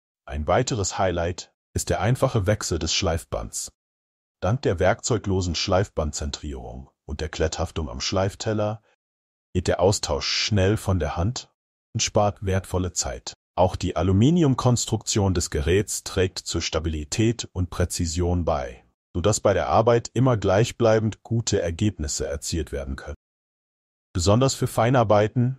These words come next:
wie sie im Modellbau oder bei der Möbelrestaurierung anfallen, ist der Bucktool fünfhundert Watt Bandtellerschleifer eine ausgezeichnete Wahl. Zusammengefasst kann man sagen, dass der Bucktool fünfhundert Watt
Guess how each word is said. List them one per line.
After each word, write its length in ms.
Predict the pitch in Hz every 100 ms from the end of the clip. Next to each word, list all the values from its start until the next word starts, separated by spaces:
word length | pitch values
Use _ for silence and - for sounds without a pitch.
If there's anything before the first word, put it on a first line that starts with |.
| _ -
wie 120 | 92
sie 140 | 82
im 80 | 80
Modellbau 600 | 82 78 101 120 120 117
oder 180 | 101 90
bei 120 | 82
der 120 | 80 76
Möbelrestaurierung 1040 | 92 98 87 90 - 78 82 90 87 80
anfallen, 720 | 80 101 - 98 98 101 101 -
ist 200 | 95 -
der 80 | 78
Bucktool 540 | 76 85 - - 113
fünfhundert 600 | - 120 117 117 98 -
Watt 220 | 80 80 -
Bandtellerschleifer 1200 | 80 90 113 - 113 101 98 107 98 98 113 107 -
eine 280 | 85 80 -
ausgezeichnete 840 | 76 - 78 - 73 71 78 73
Wahl. 360 | 67 64 - - _ _ _ _ _ _ _ _ -
Zusammengefasst 840 | 101 101 147 190 - 156 143 -
kann 140 | 113
man 180 | 107 104
sagen, 500 | 95 95 98 107 110 - -
dass 160 | 98
der 100 | 78
Bucktool 600 | 71 76 - - 143 127
fünfhundert 760 | - 117 123 - 113 110 - -
Watt 260 | 85 -